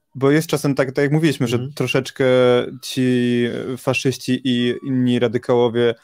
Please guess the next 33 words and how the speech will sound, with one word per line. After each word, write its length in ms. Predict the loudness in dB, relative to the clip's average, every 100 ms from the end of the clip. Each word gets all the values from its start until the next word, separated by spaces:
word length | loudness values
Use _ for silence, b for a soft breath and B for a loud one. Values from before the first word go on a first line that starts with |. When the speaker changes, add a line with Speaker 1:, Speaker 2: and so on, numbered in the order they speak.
| b b b _ -20 _
Speaker 1:
no, 340 | -4 0 0
weszli 520 | 2 0 0 -2 0 0
po 140 | -4
plecach 380 | -2 -2 -2 -4
Netanyahu 600 | -6 -4 -2 -4 -6 -6
do, 260 | -2 -2
do 100 | -2
parlamentu 640 | -2 0 0 0 -2 0 -2
i 80 |
dlatego 380 | 0 -2 -2 -4
też 180 | -6 -6
mogą 240 | -6 -6
stać 200 | -6 -8
się 200 | -4 -4 b b b -12 -12 -4
częścią 380 | -4 -2 -2
władzy. 280 | 2 2 2
Mają 100 | 0
ten 140 | 0 -2
konflikt 360 | -2 -4 -8
tragiczny 520 | -6 -6 -4 -6 -4
właśnie 380 | -2 -4 -4 -8 b b b _
związany 420 | -6 -2 0 0
z 40 | -2
tym, 160 | -2
że 200 | 0 -2 -2 -6
tak 200 | -6 -6
czy 120 | -4
inaczej 540 | 0 0 0 0 -2
ta 500 | -2 -2 0 -2 -4
izraelska 520 | -4 -2 0 0 0 -4
demokracja 520 | -2 -2 -4 -4 -8
się 80 | -10
skompromituje. 760 | -6 -4 -2 -4 0 2 0